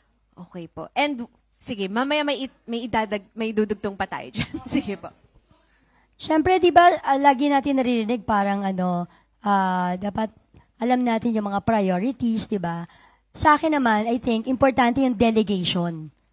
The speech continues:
Speaker 2: di ba? Na alam mo kung ano yung, "Eto, ako gagawa nito." O ito naman, ikaw naman yung gagawa niyan. I am very blessed na meron akong,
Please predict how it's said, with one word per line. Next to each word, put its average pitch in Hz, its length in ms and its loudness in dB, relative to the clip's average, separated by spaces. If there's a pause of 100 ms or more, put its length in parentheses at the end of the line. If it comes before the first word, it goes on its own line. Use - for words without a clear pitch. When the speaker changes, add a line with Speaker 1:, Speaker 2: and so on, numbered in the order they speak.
(120)
Speaker 2:
di 214 160 -4
ba? 175 320 -2 (720)
Na 233 320 2
alam 247 160 2
mo 254 240 4
kung 247 160 0
ano 233 80 0
yung, 214 320 2 (400)
"Eto, 240 240 6
ako 202 240 2
gagawa 175 480 0
nito." 185 320 -6 (160)
O 294 160 2
ito 339 160 2
naman, 320 320 4
ikaw 220 240 0
naman 214 240 -2
yung 196 80 -6
gagawa 180 320 -6
niyan. 180 240 -8 (240)
I 294 240 4
am 339 160 -2
very 294 320 0
blessed 226 560 -2
na 202 320 -2 (720)
meron 262 320 0
akong, 247 320 -2